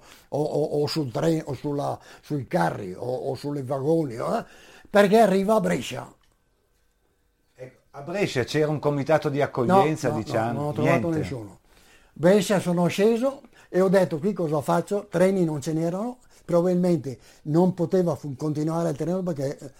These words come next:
Speaker 1: o-, o-, o c'era, c'era rotto qualcosa. Ho detto: "Qui vado, vado sulla statale per Milano, vedo se c'è qualche camion-," combinazione ho trovato questo camionista che mi ha, che mi ha, mi ha caricato e mi ha portato fino in Piazzale Loreto.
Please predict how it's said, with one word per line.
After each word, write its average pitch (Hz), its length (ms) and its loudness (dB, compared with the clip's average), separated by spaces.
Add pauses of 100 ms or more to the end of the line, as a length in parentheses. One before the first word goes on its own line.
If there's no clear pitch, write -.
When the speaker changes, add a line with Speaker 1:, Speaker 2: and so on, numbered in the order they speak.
(180)
Speaker 1:
o-, - 160 -12 (200)
o-, - 180 -8 (100)
o - 120 -4
c'era, 147 340 -2
c'era 143 260 -4
rotto 143 300 -6
qualcosa. 110 500 -12 (1000)
Ho 190 180 2
detto: 180 300 6
"Qui 202 160 2
vado, 170 480 2
vado 165 520 2
sulla 165 320 2
statale 180 500 0
per 156 200 -2
Milano, 160 560 0 (800)
vedo 165 340 2
se 180 140 -4
c'è 147 180 -4
qualche 147 340 -8
camion-," 156 320 -6 (300)
combinazione 202 640 2
ho 254 80 2
trovato 165 400 -4
questo 143 300 -8
camionista 170 640 -6
che 185 140 -8
mi 123 180 -10
ha, 104 160 -12
che 101 140 -18
mi 101 160 -14
ha, 95 320 -14 (300)
mi 151 140 -6
ha 135 40 -8
caricato 160 600 -4
e 202 40 -6
mi 220 80 -6
ha 226 80 -6
portato 190 440 -4
fino 170 180 -8
in 196 80 -8
Piazzale 165 400 -8
Loreto. 151 540 -12